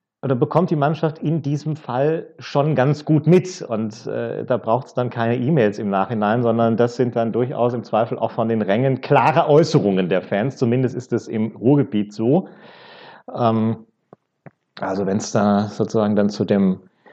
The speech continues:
zu dem, ähm, Slogan kommt, „Wir wollen euch kämpfen sehen“, was so zwanzigtausend Leute aus der Nordkurve auf den grünen Rasen brüllen,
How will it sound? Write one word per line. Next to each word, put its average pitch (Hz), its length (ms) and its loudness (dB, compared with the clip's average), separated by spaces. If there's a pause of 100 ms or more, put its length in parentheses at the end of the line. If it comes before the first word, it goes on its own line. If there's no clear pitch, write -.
(580)
zu - 160 -6
dem, 101 320 0
ähm, 101 520 -10
Slogan 120 460 -2
kommt, 113 260 -2
„Wir 107 100 0
wollen 110 200 0
euch 107 180 -6
kämpfen 139 480 0
sehen“, 139 400 4
was 127 180 0
so 127 140 0
zwanzigtausend 135 840 -2
Leute 135 380 4
aus 131 180 -6
der 117 120 -2
Nordkurve 139 760 0
auf 135 260 -2
den 120 200 -4
grünen 135 360 0
Rasen 117 600 -6
brüllen, 156 540 4